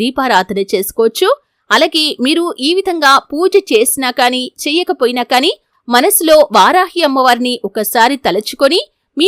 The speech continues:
మనసులో ఉన్నటువంటి బాధలు, కష్టాలు అన్నీ కూడా చెప్పుకోండి. సకల విజయాలు మీకు కలుగుతాయి. అమ్మవారిని భక్తి శ్రద్ధలతో ఆరాధించడం వారికి అమ్మవారి యొక్క కృపా కటాక్షాలు మెండుగా లభిస్తాయి. అయితే ఈ రోజు నవరాత్రుల్లో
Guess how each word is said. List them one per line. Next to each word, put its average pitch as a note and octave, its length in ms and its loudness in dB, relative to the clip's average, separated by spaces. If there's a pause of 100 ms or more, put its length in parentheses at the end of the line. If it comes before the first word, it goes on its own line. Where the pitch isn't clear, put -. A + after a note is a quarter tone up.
మనసులో C#4+ 420 -2
ఉన్నటువంటి B3 540 -4
బాధలు, A3+ 380 0 (160)
కష్టాలు G#3+ 520 -2 (140)
అన్నీ G#3 340 -4
కూడా G3+ 160 0 (100)
చెప్పుకోండి. A3+ 520 -4 (380)
సకల C#4+ 260 2 (100)
విజయాలు G3+ 420 -2 (100)
మీకు F3+ 240 -8
కలుగుతాయి. G#3 380 -2 (380)
అమ్మవారిని E4 560 2
భక్తి F#3+ 320 -4
శ్రద్ధలతో D4 500 -2 (140)
ఆరాధించడం B3 600 -2
వారికి B3+ 280 2 (400)
అమ్మవారి F4+ 400 0
యొక్క C4+ 200 -2 (100)
కృపా A3 280 2 (120)
కటాక్షాలు A#3+ 640 0 (180)
మెండుగా G3 400 -2
లభిస్తాయి. A3 440 0 (340)
అయితే D#4+ 200 2 (140)
ఈ - 80 -2
రోజు F4 260 0 (260)
నవరాత్రుల్లో D#4+ 600 0